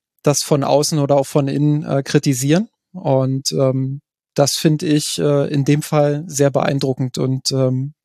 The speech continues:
ja, in dem Spiel war sie die beste Version ihrer selbst. Ich meine, in der Vergangenheit war es häufig so, dass sie auch mal so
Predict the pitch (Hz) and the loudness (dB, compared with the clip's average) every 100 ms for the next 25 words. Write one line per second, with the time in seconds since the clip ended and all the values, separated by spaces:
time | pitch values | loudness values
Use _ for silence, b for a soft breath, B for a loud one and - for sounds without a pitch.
0 | - - - _ - 143 139 143 - 147 | -8 -6 -6 _ -4 0 2 0 0 0
1 | 139 135 B B B B B B B _ | 0 -2 B B B B B B B _
2 | _ _ - 147 147 156 147 156 - 170 | _ _ -2 0 2 0 0 0 0 0
3 | 160 143 151 156 147 143 135 143 196 - | 0 2 2 2 0 0 2 0 0 -4
4 | 135 - 143 143 143 147 139 147 147 143 | -6 0 2 2 0 0 0 0 0 2
5 | 139 156 151 151 - 151 143 - - 143 | 0 0 -2 -2 0 2 0 0 -2 0
6 | 151 143 135 135 135 | 2 0 2 2 0